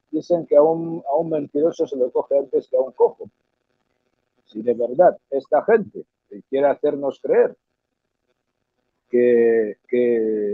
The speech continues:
están legitimados por el pueblo, porque por ahora n-, nadie sabe mucho. El que sabe mucho, pues, sabe como lo que se dice la punta del iceberg.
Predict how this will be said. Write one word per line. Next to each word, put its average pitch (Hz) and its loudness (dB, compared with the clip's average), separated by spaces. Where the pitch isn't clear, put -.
están 156 0
legitimados 151 0
por 143 -2
el 135 -4
pueblo, 190 -2
porque 117 -6
por 131 0
ahora 180 10
n-, 165 -6
nadie 208 4
sabe 151 4
mucho. 196 -6
El 120 -14
que 123 -10
sabe 165 0
mucho, 196 -4
pues, 139 -4
sabe 170 0
como 139 -4
lo 127 -4
que 123 -12
se 127 -18
dice 160 -8
la 147 -2
punta 151 -8
del 127 -4
iceberg. - -2